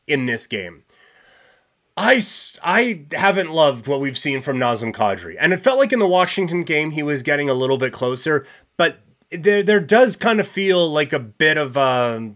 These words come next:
going through the motions with his game right now. And maybe, maybe I'm just off on it. Maybe I'm not seeing it. I don't know what it is. But from what I am seeing from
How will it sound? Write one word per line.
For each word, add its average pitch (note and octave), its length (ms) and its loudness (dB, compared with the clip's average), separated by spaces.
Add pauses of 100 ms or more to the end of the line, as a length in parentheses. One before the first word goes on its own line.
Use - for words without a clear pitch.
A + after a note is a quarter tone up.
going C#3+ 360 2
through C3+ 260 -4
the B2 100 -2
motions A2 520 -6
with A2 140 -10
his G#2 140 -12
game G2 260 -10
right F2+ 180 -14
now. F#2 320 -20
And D#3 260 0 (1400)
maybe, D3+ 880 0 (480)
maybe D3 340 4
I'm C3+ 120 0
just B2+ 180 -6
off E3+ 240 0
on G3 140 2
it. F#3+ 140 -4
Maybe C#3 280 0
I'm B2+ 80 -2
not A#2 180 -8
seeing G3 260 -2
it. F#3+ 140 0
I C#3+ 120 2
don't C#3+ 100 4
know C3+ 60 4
what B2+ 180 2
it C3 80 0
is. F3 260 2 (280)
But C#3+ 360 2 (320)
from D#3 220 -2
what G#3 160 0
I F3 200 0
am E3+ 140 2
seeing B2+ 480 -4
from A2 640 -4